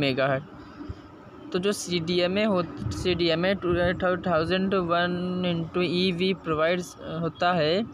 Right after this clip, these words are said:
ये वन पॉइंट टू फ़ाइव मेगाहर्ट्ज़ पे वर्क करता है। मतलब उसके लिए चैनल जो एलोकेशन होता है, वन पॉइंट टू फ़ाइव मेगाहर्ट्ज़ की फ्रीक्वेंसी को एलोकेट करता है। तो यहाँ पे ऑप्शन नंबर आपका सी सही हो जाएगा।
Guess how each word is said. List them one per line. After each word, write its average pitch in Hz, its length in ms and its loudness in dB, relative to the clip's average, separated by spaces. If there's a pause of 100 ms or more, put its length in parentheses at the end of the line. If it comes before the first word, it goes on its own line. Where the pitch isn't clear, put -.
(380)
ये 170 100 2 (220)
वन 202 220 2
पॉइंट 180 300 2
टू 185 160 2
फ़ाइव 170 400 0
मेगाहर्ट्ज़ 160 1300 -2
पे 180 120 0
वर्क 156 240 0
करता 147 260 0
है। 147 80 2
मतलब 165 380 -2
उसके 170 260 -2
लिए 180 120 2
चैनल 170 380 2
जो 180 100 2
एलोकेशन 165 500 0
होता 175 180 0
है, 180 60 2
वन 175 300 0
पॉइंट 180 240 0
टू 180 120 2
फ़ाइव 170 280 2 (160)
मेगाहर्ट्ज़ 170 420 2
की 180 80 0
फ्रीक्वेंसी 160 540 -2
को 180 120 2
एलोकेट 160 480 2
करता 147 280 2
है। - 320 0
तो - 200 0
यहाँ 175 300 4
पे 185 100 2
ऑप्शन 175 320 2
नंबर 170 360 2
आपका 170 280 2
सी 175 240 4
सही 151 260 2
हो 143 120 4
जाएगा। 143 480 2